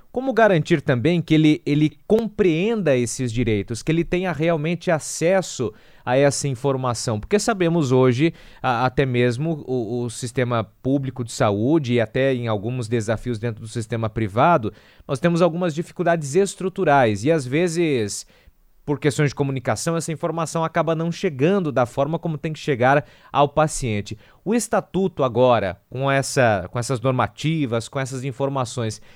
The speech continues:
pretende também tentar corrigir essa situação pra que realmente o paciente, ele,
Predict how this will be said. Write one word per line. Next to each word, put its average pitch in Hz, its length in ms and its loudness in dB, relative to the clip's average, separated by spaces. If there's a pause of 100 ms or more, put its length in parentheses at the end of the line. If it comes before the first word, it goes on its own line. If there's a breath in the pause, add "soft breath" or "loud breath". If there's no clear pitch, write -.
(180 soft breath)
pretende 202 540 0
também 131 800 0 (200)
tentar 170 380 0
corrigir 143 540 -2
essa 131 200 -2
situação 123 520 -4
pra 147 160 -2
que 151 200 -2 (240 soft breath)
realmente 160 720 0
o 135 80 -6
paciente, 147 640 -4
ele, 135 280 0